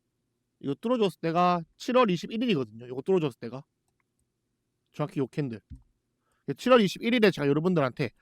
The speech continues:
하나오션, 하나엔진, 에이치디 현대마린 엔진 싹 다 추천드렸던 이유가 세 종목이 똑같이 이렇게 바닥을 탈출했습니다.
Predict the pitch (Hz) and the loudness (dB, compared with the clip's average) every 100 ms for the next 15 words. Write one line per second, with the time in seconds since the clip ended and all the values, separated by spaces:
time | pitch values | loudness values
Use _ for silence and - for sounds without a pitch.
0 | _ _ - 220 226 240 247 247 240 _ | _ _ 0 4 6 6 4 2 0 _
1 | _ _ - 233 226 220 214 190 160 - | _ _ -4 0 2 2 0 2 0 -4
2 | _ _ _ _ _ _ _ 196 202 226 | _ _ _ _ _ _ _ 0 2 2
3 | 214 220 220 180 139 151 156 143 113 _ | 4 4 8 6 6 2 -2 -4 -10 _
4 | _ _ _ - 226 233 - 233 226 190 | _ _ _ -2 0 0 -2 0 2 2
5 | 165 156 160 180 175 _ _ - 247 262 | 2 4 4 2 0 _ _ 2 4 6
6 | 220 180 - - 262 - - 202 185 - | 4 2 -4 0 0 6 4 6 0 0
7 | 160 151 - 185 - 147 170 123 101 | 2 2 2 0 0 -2 -2 -6 -8